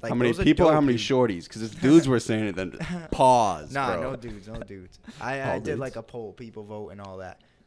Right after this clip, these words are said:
Speaker 1: Everybody was into those.
Speaker 2: That's not a bad idea, bro.
Speaker 1: You're telling me you wouldn't want your girl wearing one of those? Those are fresh.
Speaker 2: I, I would not,
Speaker 1: Those
Speaker 2: not
Speaker 1: are
Speaker 2: out in
Speaker 1: fresh.
Speaker 2: public.
Speaker 1: Those are fresh,
Speaker 2: I'd say,
Speaker 1: bro.
Speaker 2: "Shorty, save it.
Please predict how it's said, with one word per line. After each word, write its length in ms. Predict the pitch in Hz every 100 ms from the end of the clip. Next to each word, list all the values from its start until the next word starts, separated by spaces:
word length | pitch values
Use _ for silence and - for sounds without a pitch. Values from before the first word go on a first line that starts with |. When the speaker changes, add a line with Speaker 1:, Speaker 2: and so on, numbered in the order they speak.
| _
Speaker 1:
Everybody 480 | 113 127 131 123 117
was 100 | 104
into 200 | 107 98
those. 360 | 95 90 - - _ _ -
Speaker 2:
That's 140 | - -
not 100 | -
a 40 |
bad 160 | - 78
idea, 320 | 78 78 101
bro. 240 | 80 69 - -
Speaker 1:
You're 140 | 139
telling 240 | 170 165 165
me 60 |
you 100 | 160
wouldn't 180 | 160 156
want 140 | 151
your 100 | 143
girl 220 | 135 143 139
wearing 240 | 139 139
one 120 | 139
of 80 | 139
those? 340 | 143 139 - -
Those 200 | 135 160
are 80 | 127
fresh. 640 | - - - 104 120 - 104 - -
Speaker 2:
I, 80 |
I 20 | 143
would 120 | 139
not, 180 | 120 202
Speaker 1:
Those 220 | 131 143
Speaker 2:
not 120 | 156
Speaker 1:
are 40 |
Speaker 2:
out 120 | 180 151
in 60 |
Speaker 1:
fresh. 100 | -
Speaker 2:
public. 400 | - 208 135 160 - - - _
Speaker 1:
Those 180 | - 156
are 40 | 147
fresh, 220 | - 135
Speaker 2:
I'd 100 | 131
say, 100 | 127
Speaker 1:
bro. 100 | 113
Speaker 2:
"Shorty, 320 | 95 - 127
save 440 | 104 - - 180
it. 100 | -